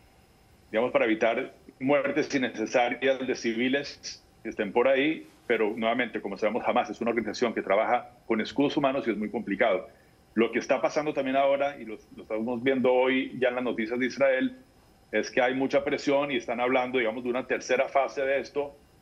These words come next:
donde, digamos, en ciertas partes, como es el norte de, de Gaza, va a estar un poco más, menos intenso,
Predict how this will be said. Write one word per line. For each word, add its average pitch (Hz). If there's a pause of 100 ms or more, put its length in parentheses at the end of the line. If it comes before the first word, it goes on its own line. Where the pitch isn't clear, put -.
(180)
donde, 107
digamos, 110
en 110
ciertas 135
partes, 139
como 107
es -
el 120
norte 123
de, 127
de 120
Gaza, 123
va 110
a -
estar 120
un 120
poco 127
más, 117 (680)
menos 139
intenso, 131